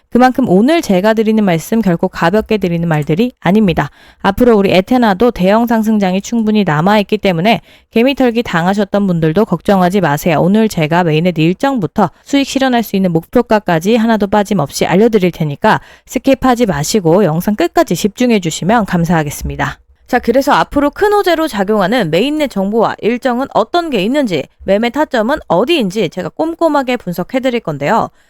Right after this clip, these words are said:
보통 크게 하락할 때 다들 겁먹고 빠지기 때문에 거래량이 줄어드는 경우가 정말 많습니다. 그런데 이렇게 하락하는 와중에도 거래량이 크게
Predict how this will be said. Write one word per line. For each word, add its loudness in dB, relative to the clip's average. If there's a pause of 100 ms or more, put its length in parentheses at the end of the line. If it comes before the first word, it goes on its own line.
(120)
보통 -2
크게 -2
하락할 -2
때 -2
다들 -6
겁먹고 -4
빠지기 -2
때문에 -4 (300)
거래량이 0
줄어드는 -2
경우가 -2
정말 -4
많습니다. -6 (360)
그런데 0
이렇게 -2
하락하는 -2
와중에도 -2
거래량이 -4
크게 -4